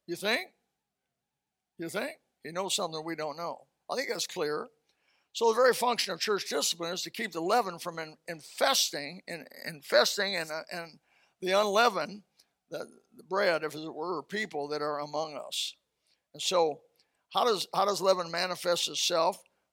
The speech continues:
Well, we have pretty good example in Scripture of three groups, the Pharisees, the Sadducees, and the Herodians. Let me go through this quickly with you. First of all, there was the leaven of the Pharisees.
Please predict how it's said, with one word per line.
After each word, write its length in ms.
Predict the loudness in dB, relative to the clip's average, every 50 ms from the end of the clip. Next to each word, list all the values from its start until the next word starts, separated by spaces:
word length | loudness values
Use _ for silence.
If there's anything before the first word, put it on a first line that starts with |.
| _
Well, 240 | -4 0 2 2 2
we 120 | 2 2 4
have 200 | 2 2 2 0
pretty 200 | -4 -4 -4 -2
good 180 | 0 0 0
example 500 | 0 0 0 0 2 2 0 0 -4 -8
in 80 | -6 -4
Scripture 640 | -6 -6 -4 -4 -4 -2 -2 -4 -4 -6 -8 -10 -12 _ _ _ _ _ _ _ _
of 100 | -8 -8
three 260 | -4 -2 -2 -2 -4
groups, 560 | -4 -4 -4 -2 -2 -2 -2 -4 -8 -10 -10
the 60 | -10
Pharisees, 600 | -4 -2 0 2 2 4 2 2 0 0 -2 -2
the 80 | -2 0
Sadducees, 720 | 0 2 2 2 2 0 -2 -4 -2 -2 -2 -2 -4 -6
and 100 | -8 -6
the 40 | -6
Herodians. 500 | -6 -2 0 0 0 0 -2 -6 -8 -10
Let 100 | -8 -8
me 60 | -8
go 140 | -6 -8 -8
through 220 | -8 -8 -8 -6 -6
this 180 | -4 -4 -6
quickly 360 | -2 -2 -4 -4 -2 -6 -10
with 240 | -8 -8 -12 -12 -12
you. 80 | -16 -18 -18 _ _ _ _ _ -20 _ _ _ _
First 240 | -2 0 0 0 2
of 80 | 4
all, 420 | 4 6 6 6 4 2 0 -4 _ _ _ _ _ _ _ _ _
there 80 | -4 -4
was 100 | -2 0
the 60 | 2
leaven 280 | 6 6 6 6 4 -2
of 80 | -2
the 60 | -4
Pharisees. 960 | -2 0 4 4 6 6 4 4 2 2 2 -2 -2 -4 -4 0 0 0 0 -2